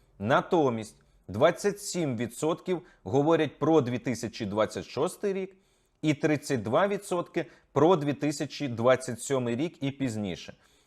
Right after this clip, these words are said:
Кожен четвертий респондент, а це двадцять три відсотки, відповів: «Не знаю». При цьому більшість українців, шістдесят два відсотки, продовжують відповідати, що вони готові терпіти ціну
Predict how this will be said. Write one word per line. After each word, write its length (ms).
Кожен 460
четвертий 560
респондент, 720
а 140
це 240
двадцять 560
три 180
відсотки, 600
відповів: 580
«Не 160
знаю». 440
При 140
цьому 300
більшість 600
українців, 640
шістдесят 520
два 200
відсотки, 640
продовжують 800
відповідати, 760
що 200
вони 240
готові 420
терпіти 640
ціну 460